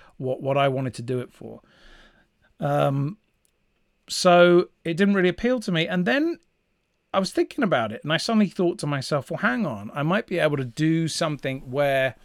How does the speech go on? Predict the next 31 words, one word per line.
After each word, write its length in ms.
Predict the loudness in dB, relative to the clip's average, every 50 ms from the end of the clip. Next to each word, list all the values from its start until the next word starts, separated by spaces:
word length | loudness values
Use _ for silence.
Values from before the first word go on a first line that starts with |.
| _ _ _ -20 -20 -20 _ -12
I 40 | -10
can 160 | -8 -8 -8
kind 260 | -6 -4 -2 0 0
of 100 | 0 0
almost 480 | 2 2 2 2 2 2 0 -2 -6 -8
use 300 | -6 -4 -2 -2 -4 -2
aspects 560 | -2 -2 -2 -2 -4 -4 -4 -4 -4 -4 -12
of 140 | -14 -10 -4
their 140 | -2 -2 0
methodology 720 | 0 -2 -4 -6 -6 -2 2 2 4 2 2 -2 -4 -6
against 400 | -6 -4 -6 -6 -8 -8 -10 -12
them." 160 | -16 -16 -14 -12
I 80 | -8
mean, 180 | -4 -4 -4 -4 -6 -12 -20 -20 -12
if 80 | -4
you 80 | -2 -2
look 160 | -2 0 -2
at 100 | -4 -6
Penn 160 | -4 -6 -4
and 140 | -4 -4 -4
Teller's 560 | -4 -4 -6 -4 -4 -4 -6 -6 -8 -10 -12 _ _ _ _ _ _ _ _ _ _ _ _ _ _ _ _ _ _ _ _ -20 _ _ -20 -20 -20 -14
approach, 580 | -14 -14 -10 -2 0 0 0 0 -2 -6 -10 -10 -6
a 60 | 0
lot 140 | 0 2 2
of 40 | 0
the 60 | -2
time 340 | -6 -6 -6 -4 -2 -2 -2
it's 100 | -2 -4
been 240 | -4 -6 -6 -6 -6
to 100 | -8 -10
have, 640 | -10 -8 -6 -6 -4 -2 -4 -4 -6 -10 -18 -20